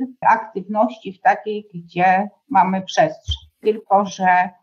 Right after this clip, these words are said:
e, jak sama nazwa wskazuje, e, stosowanie określonego typu, e, zniekształceń, e, w myśleniu o danej sytuacji i tej strategii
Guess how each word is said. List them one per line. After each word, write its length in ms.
e, 180
jak 180
sama 300
nazwa 420
wskazuje, 920
e, 340
stosowanie 640
określonego 800
typu, 600
e, 200
zniekształceń, 1080
e, 260
w 120
myśleniu 600
o 120
danej 300
sytuacji 720
i 80
tej 200
strategii 960